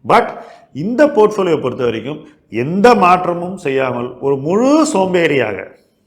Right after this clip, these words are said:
போரிங் ஸ்டாக்ஸோட, ஹை கான்சன்ட்ரேஷனோட பயணிக்க முடியும் என்பதுதான் ப்ரூவ் பண்ணப்பட்ட ஒரு விஷயம் இந்த ஆண்டுல.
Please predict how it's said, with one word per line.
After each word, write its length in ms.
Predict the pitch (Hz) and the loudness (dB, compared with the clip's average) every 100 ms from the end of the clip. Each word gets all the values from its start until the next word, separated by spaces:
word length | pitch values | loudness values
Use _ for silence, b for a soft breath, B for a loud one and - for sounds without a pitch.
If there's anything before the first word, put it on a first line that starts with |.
| _ _ _ _ _ _ _ _ _ _ - | _ _ _ _ _ _ _ _ _ _ -8
போரிங் 520 | 110 180 240 262 247 | 2 6 6 6 0
ஸ்டாக்ஸோட, 520 | - 160 156 - 113 98 - - _ _ _ _ _ | 0 0 0 -2 -4 -4 -12 -18 _ _ _ _ _
ஹை 220 | - 139 220 269 | -4 0 0 -2
கான்சன்ட்ரேஷனோட 880 | 185 175 165 170 156 131 - 104 107 135 - - _ _ | -4 -6 -6 -8 -4 -6 -6 -10 -8 -8 -10 -20 _ _
பயணிக்க 460 | 147 202 240 233 196 | 2 4 4 2 0
முடியும் 460 | 156 143 165 143 - | 0 -4 -4 -4 -8
என்பதுதான் 600 | 127 160 175 160 143 180 233 - - _ _ 180 | -8 -2 0 0 -2 -4 -6 -16 -20 _ _ 0
ப்ரூவ் 240 | 233 - | 0 0
பண்ணப்பட்ட 380 | 175 135 123 151 | -6 -6 -6 -4
ஒரு 140 | 135 117 | -4 -4
விஷயம் 320 | 120 127 104 | -6 -8 -10
இந்த 180 | 117 110 | -12 -10
ஆண்டுல. 300 | 107 113 95 | -8 -8 -12